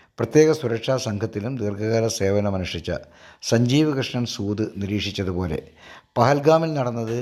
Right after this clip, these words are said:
കാശ്മീരിനും കാശ്മീരികളുടെ ആത്മാവിനും നേരെയുള്ള ആക്രമണമാണ്.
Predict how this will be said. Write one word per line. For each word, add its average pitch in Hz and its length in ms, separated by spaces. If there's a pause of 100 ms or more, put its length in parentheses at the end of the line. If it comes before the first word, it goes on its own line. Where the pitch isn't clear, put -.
കാശ്മീരിനും 120 720
കാശ്മീരികളുടെ 107 680
ആത്മാവിനും 107 580
നേരെയുള്ള 90 440
ആക്രമണമാണ്. 80 640